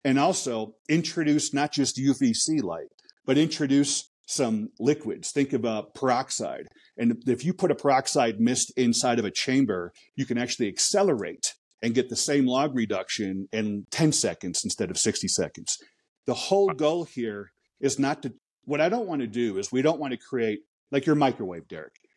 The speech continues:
Your microwave could probably cook your Thanksgiving turkey, but you probably have never done that. I don't wanna, we don't wanna create an environment where this unit can do a hundred different things and people only use it for two things.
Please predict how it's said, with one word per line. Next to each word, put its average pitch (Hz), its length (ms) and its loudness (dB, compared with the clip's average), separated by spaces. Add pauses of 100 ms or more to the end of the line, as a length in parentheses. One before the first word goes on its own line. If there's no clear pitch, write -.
(120)
Your 165 120 2
microwave 160 580 -2
could 120 140 -6
probably 156 400 -4
cook 139 320 2
your 123 220 0 (140)
Thanksgiving 113 520 0
turkey, 95 500 -8
but - 160 -8
you 110 80 -6
probably 117 420 0
have 113 120 0
never 113 180 2
done 98 300 -4
that. - 200 -14 (520)
I 120 80 2
don't 190 160 2
wanna, 160 260 -4
we 147 140 0
don't 202 140 0
wanna 160 160 -2
create 139 280 0
an 127 80 0
environment 117 540 -2 (300)
where 131 100 6
this 143 240 2
unit 135 440 4 (300)
can 127 140 0
do 123 260 2
a 107 60 -2
hundred 185 400 2
different 135 320 0
things 151 440 2
and 120 120 0
people 135 260 0
only 123 220 2
use 120 200 4
it 113 120 0
for 107 100 -4
two 113 280 -2
things. - 500 -6